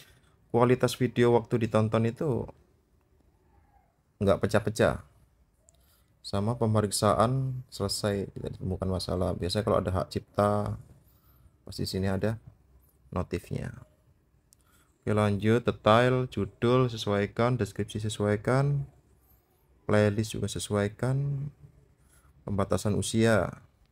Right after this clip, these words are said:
Oke, tampil-, tampilkan lebih banyak. Promosi berbayar.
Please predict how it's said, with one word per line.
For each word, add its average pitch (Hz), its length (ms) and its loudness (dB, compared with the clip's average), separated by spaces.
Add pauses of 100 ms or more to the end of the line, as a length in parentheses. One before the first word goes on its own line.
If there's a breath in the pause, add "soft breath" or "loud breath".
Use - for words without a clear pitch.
(1160)
Oke, 113 400 -8
tampil-, 107 480 0
tampilkan 113 1120 2
lebih - 160 -10
banyak. 95 380 -2 (2250)
Promosi 95 480 -4
berbayar. 107 720 2